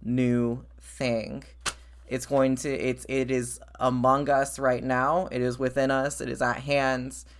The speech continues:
and it's going to be a reality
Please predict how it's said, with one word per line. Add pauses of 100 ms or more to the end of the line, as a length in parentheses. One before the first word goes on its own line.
(280)
and
it's
going
to
be (420)
a
reality